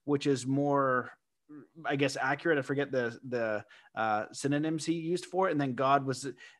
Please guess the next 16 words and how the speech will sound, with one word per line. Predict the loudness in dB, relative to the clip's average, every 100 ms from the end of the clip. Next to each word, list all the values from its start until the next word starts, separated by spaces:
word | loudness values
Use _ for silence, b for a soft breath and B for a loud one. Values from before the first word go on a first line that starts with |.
| -2
not | 4 4
as | 2
complete. | 0 -2 0 -2 -2 -6 _ _ -20 _ -2
And | 0 0
so | 4 6 6 4 b b b _ _ -2
my | 2 6 6 6 4 2 -10 _ _ _ _
fear | -18 -6 0 4 6 6
is, | 4 2
like, | 4 4 4
going | 2 4 4 2
down | 2 2 2
and, | 2 0
and | -2
supporting | -6 -6 0 2 2 2
something | 0 0 0 0
that's | 0 0 -4